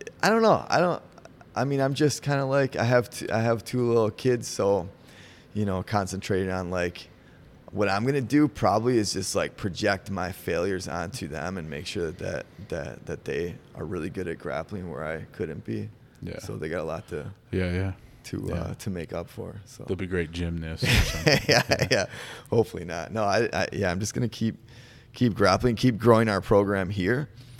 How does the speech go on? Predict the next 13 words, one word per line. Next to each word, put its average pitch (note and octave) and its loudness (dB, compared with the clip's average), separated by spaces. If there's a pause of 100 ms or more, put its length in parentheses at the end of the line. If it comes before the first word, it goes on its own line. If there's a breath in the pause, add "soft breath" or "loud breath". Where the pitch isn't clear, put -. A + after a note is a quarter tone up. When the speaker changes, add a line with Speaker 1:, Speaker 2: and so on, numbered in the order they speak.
(180 loud breath)
Speaker 1:
Um, D#2+ -2
like F#2 -2
I F2+ 0
said, F#2 0
pack E2+ 0
mats D#2+ -4
are F2 -4
cool. A#2+ -2
Some F#2+ -4
nights F#2+ -2
we F#2+ 2
have G2+ 4
'em, C3 0